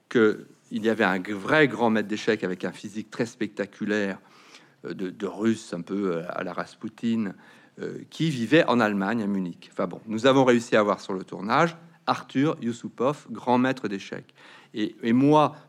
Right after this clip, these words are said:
toujours dans cette, dans ce désir, dans cette fascination des échecs, je vais dire, j-, j'ai dit à Thorsten, c'est moi qui joue son adversaire. Et j'ai donné le nom de mon grand-père maternel, qui était lituanien,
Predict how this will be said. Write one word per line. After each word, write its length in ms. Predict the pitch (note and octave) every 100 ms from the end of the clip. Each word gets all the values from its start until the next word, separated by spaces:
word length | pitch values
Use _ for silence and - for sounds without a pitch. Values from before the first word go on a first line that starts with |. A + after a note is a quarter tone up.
| -
toujours 440 | D3 C3+ D#3+ C#3
dans 120 | A2+
cette, 320 | A2 G#2+ - _ - -
dans 80 | -
ce 140 | A2+
désir, 680 | G2+ C3 C3 B2+ D3 C#3+ A#2 - - _
dans 80 | -
cette 180 | - A2+
fascination 600 | - C#3 C#3 B2+ A#2 A2+
des 200 | G2 F#2
échecs, 280 | F#2 F3+ F#3
je 80 | A2
vais 120 | G2
dire, 200 | B2+ - - G2+ -
j-, 180 | G2+ -
j'ai 180 | F#2+ F#2+
dit 120 | A2
à 60 | G#2
Thorsten, 440 | F#2 - F#3 F3+
c'est 140 | - G#2
moi 160 | C#3+
qui 120 | F3+
joue 160 | A#2+ D#3
son 160 | - C3
adversaire. 540 | A#2+ A#2 - F#2+ F#2+ _ _ _ - - _ -
Et 80 |
j'ai 160 | A2 A2+
donné 240 | A2+ A#2
le 120 | C#3 A2
nom 220 | C3+ F3+
de 80 | C#3+
mon 180 | A#2 C#3
grand-père 680 | A2 C#3+ C#3+ A2+ C3 F#3 - _ _ _ -
maternel, 680 | A#2 C3 A2+ G#2+ G2 G2 - _ _ _ -
qui 80 | A2+
était 160 | A#2
lituanien, 640 | A#2 B2 - G#2 G2+ A#2